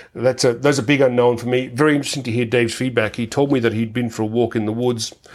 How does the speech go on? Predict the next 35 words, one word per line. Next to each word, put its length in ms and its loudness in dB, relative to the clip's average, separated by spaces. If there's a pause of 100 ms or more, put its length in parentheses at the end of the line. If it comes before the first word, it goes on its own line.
(320)
for 120 -2
about 260 2
an 80 0
hour 320 4
and, 220 -4 (100)
uh, 280 -2
with 140 -6
a 40 0
full 180 0
battery 340 4
in 80 2
the 120 0
R 120 2
three. 420 -8 (460)
And 160 -2
after 220 2
a 20 0
very 240 4
short 320 2
period 200 -2
of 120 -10
time, 240 0
the 60 -4
battery 300 2
had 80 -4
already 280 0
dropped 320 -2
one 220 -4
bar. 360 -4 (520)
That's 260 -2
not 160 4
a 60 2
very 280 2
good 180 -4
sign 400 -2